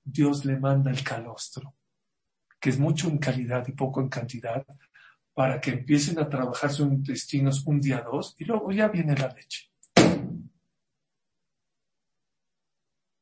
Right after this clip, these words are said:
Les doy otro detalle de la pintura de Dios.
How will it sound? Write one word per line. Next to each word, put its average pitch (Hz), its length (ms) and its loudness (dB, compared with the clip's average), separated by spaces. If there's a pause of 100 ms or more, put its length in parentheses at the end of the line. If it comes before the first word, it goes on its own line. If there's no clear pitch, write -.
(880)
Les 135 120 -4
doy 160 200 4
otro 147 260 2
detalle 139 460 4
de 131 100 2
la 120 140 -4
pintura 131 400 0
de 123 140 0
Dios. 127 440 -8